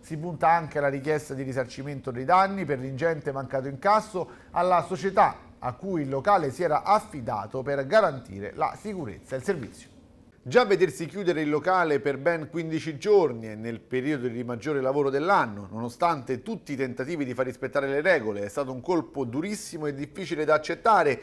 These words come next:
ma di venire anche additati come mezzi criminali dall'opinione pubblica proprio non ci stiamo. A parlare sono i titolari del Pecora Nera, che hanno voluto raccontare la propria versione dei fatti dopo la chiusura da parte della polizia del pub Bistrò situato in via Duca d'Aosta,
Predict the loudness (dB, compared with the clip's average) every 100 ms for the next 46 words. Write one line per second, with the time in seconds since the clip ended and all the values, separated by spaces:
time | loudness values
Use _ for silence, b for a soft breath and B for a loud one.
0 | B B B -4 -2 0 0 2 4 2
1 | 2 0 2 4 4 4 0 -4 -4 0
2 | -2 0 -4 -6 -4 -2 -2 -2 -2 -2
3 | -4 -4 -4 -6 -10 -4 -2 2 4 4
4 | 2 -4 -6 -8 -2 -2 -2 -8 -20 _
5 | -20 B B B 4 6 6 6 6 4
6 | 0 -4 -2 2 6 6 4 0 2 2
7 | 2 0 0 2 2 2 B B 0 2
8 | 0 0 4 2 2 -2 -4 4 6 6
9 | 2 -2 -2 0 0 0 -4 -6 -6 -2
10 | 2 6 4 2 -8 B B 4 6 6
11 | 4 0 0 2 4 4 4 0 -2 0
12 | 0 -2 -6 -8 -2 0 0 -2 -2 4
13 | 4 4 -2 -4 -8 -2 2 2 0 0
14 | 4 4 2 -4 -6 -6 -2 -4 -2 0
15 | 4 4 4 4 2